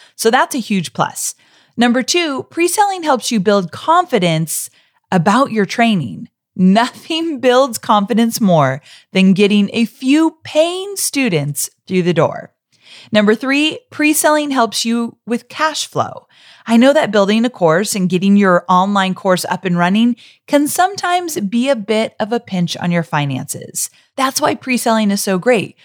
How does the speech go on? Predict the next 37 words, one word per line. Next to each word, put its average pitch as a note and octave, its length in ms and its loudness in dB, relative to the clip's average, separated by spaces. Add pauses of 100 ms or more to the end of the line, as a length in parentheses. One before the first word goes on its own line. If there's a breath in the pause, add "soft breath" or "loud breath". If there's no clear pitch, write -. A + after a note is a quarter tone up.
(120 soft breath)
You A3+ 140 2
can A3+ 220 2
bring C4 240 2
in C4 140 0
some G3+ 280 2
revenue G3 880 2 (340 soft breath)
to A3 100 -6
help A#3 360 2
with G#3 200 2
some G3 220 2
of F#3 80 0
the F#3 160 0
expenses F3+ 640 -2
to F#3+ 120 -2
get E3+ 180 -2
that F3 220 -2
course - 560 -2 (140)
off D3 220 -2
the D3+ 100 -8
ground. D#3+ 500 -2 (540 soft breath)
Number G#3+ 200 4
four, D#4 360 4
pre-selling D4 540 -2
helps A#3+ 280 -2
you A3 80 -2
build F3 280 2
momentum F3 720 0
and E3+ 80 -10
accountability. E3 920 0 (460 soft breath)
By G#3+ 140 2
selling E4 460 0
before B3 320 0
your A3+ 180 -2
content F#3+ 500 -4
has F#3 180 -4
been E3 200 -4
created, G3 720 0